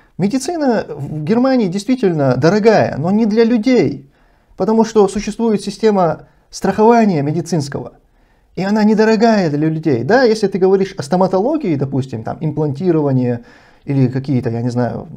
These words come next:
то, что касается не, то, то, что касается, а, эстетики, там, допустим, ты решил себе зубы там красивые сделать, да, да, тут поедут,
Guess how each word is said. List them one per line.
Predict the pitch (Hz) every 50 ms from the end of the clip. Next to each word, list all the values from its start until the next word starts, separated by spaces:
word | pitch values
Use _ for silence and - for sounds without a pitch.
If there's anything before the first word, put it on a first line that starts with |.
| - - - - _ _ _ _
то, | - 156 139
что | - - 135
касается | 131 147 135 139 151 139 127 117 113 - - 117
не, | 117 120 120 120 117 117 113 113 - _ _ _ _ _ - _ _ _ _ _ _ _ _
то, | - 165
то, | 147 - 160
что | - 160
касается, | 143 160 - 175 156 147 135 131 139 131 127 127 120 - - - _ _ -
а, | - - 117 120 120 120 117 117 - -
эстетики, | 147 135 139 175 151 135 143 - -
там, | 117 - - -
допустим, | - 131 123 - 135 135
ты | 151 -
решил | 127 135 - 135 127 -
себе | - - - - - -
зубы | 117 117 135 127 113 117
там | - - - -
красивые | - 120 127 - 131 120 - -
сделать, | - - - - 135 123
да, | 131 135 135 117 - - _ _ _ _ -
да, | 123 123 123 - 135
тут | - 202 208 - - - - _ _ _ _ _ -
поедут, | 151 151 156 165 147 113 120 107 - -